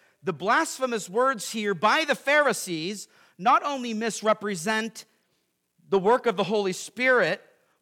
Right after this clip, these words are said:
but will also send them straight to hell in judgment.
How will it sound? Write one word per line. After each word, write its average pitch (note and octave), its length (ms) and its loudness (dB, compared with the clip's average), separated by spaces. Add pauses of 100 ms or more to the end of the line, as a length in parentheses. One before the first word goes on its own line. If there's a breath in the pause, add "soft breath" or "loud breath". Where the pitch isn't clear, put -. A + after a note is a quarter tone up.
but A#3 200 0
will B3 160 0
also F4 460 4
send C#4+ 360 0
them A#3+ 140 0
straight C#4 680 -4 (880)
to C#3 100 -12
hell C#3+ 460 -4 (220)
in G2+ 160 -20
judgment. F#2 440 -20